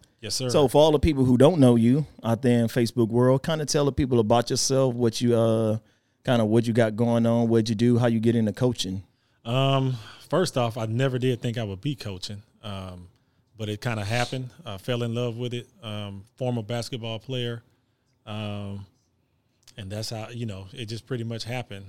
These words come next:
Speaker 1: Uh, as far as coaching goes, it, to get into it with high school, obviously you're gonna have to be teaching something, so that comes along with the job.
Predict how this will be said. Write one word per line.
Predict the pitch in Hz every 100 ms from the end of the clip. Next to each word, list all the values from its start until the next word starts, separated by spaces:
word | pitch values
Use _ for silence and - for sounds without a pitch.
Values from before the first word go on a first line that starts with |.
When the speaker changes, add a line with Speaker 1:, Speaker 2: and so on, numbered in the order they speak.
| 95
Speaker 1:
Uh, | 107 101 101 98 95 - _ _ _ _ _ _
as | 110 -
far | 143 143
as | 113
coaching | 156 170 139 113
goes, | 110 107 104 - -
it, | 117 131 123
to | 113
get | 120
into | 127 117 131
it |
with | 110 104
high | 127 131
school, | - 117 104
obviously | 107 104 98 107 101 101 _
you're | 107
gonna | 104 101
have | 107
to | 101
be | 101
teaching | - 117 104
something, | 90 131 101 - 92 92
so | - 98 90 90 _ _ _ _ -
that | 110 -
comes | 117 104
along | 104 104 98
with | 98
the | 92
job. | 101 104 95